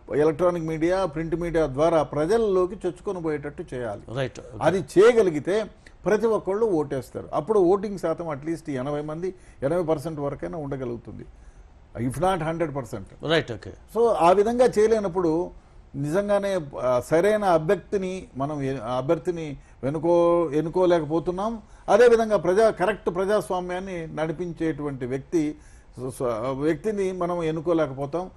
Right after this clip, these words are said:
Speaker 1: తద్వారా బ్యాడ్ సొసైటీకి ఉపయోగపడే బ్యాడ్ వ్యక్తుల్ని మనం ఎన్నుకొని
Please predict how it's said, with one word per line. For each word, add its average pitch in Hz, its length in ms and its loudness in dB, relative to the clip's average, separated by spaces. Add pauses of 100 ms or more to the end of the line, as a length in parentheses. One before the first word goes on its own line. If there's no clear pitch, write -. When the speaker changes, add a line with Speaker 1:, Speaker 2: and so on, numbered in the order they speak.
(300)
Speaker 1:
తద్వారా 202 420 6
బ్యాడ్ 190 840 6
సొసైటీకి 175 640 -2 (280)
ఉపయోగపడే 170 680 2
బ్యాడ్ 135 580 0
వ్యక్తుల్ని 175 440 0
మనం 160 200 -8
ఎన్నుకొని 139 560 -6